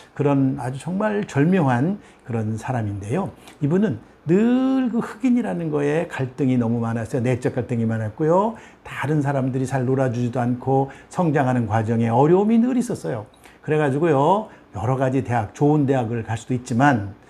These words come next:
그러나 흑인들이 집중되어 있는, 흑인들을, 모든 흑인들을 아주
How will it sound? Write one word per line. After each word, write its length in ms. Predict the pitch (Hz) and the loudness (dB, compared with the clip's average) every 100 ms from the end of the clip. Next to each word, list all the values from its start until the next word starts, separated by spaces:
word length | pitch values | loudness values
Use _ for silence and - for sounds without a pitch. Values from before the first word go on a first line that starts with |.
| - - | -20 -18
그러나 300 | - 110 113 | -10 -6 -6
흑인들이 720 | 113 190 240 233 220 202 202 | -6 -2 2 4 4 0 -2
집중되어 600 | - - - - 220 185 139 | -6 -12 -10 -2 2 4 4
있는, 260 | 123 110 - - - | 2 0 -6 -20 -10
흑인들을, 560 | 180 190 175 165 165 127 | -4 0 2 2 0 -2
모든 500 | 120 151 180 208 190 | 0 6 6 6 2
흑인들을 560 | 226 233 202 165 139 | 0 -2 0 -2 -2
아주 440 | 135 110 143 202 | -4 -2 -2 -2